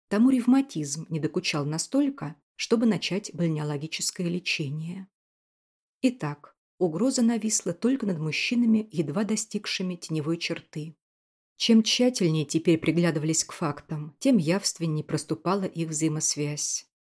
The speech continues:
Отравления случались только в период цветения трав. Водители не принимали плимазин в другое время года,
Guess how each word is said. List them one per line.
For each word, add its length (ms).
Отравления 680
случались 500
только 320
в 80
период 380
цветения 520
трав. 640
Водители 520
не 160
принимали 500
плимазин 540
в 40
другое 320
время 320
года, 480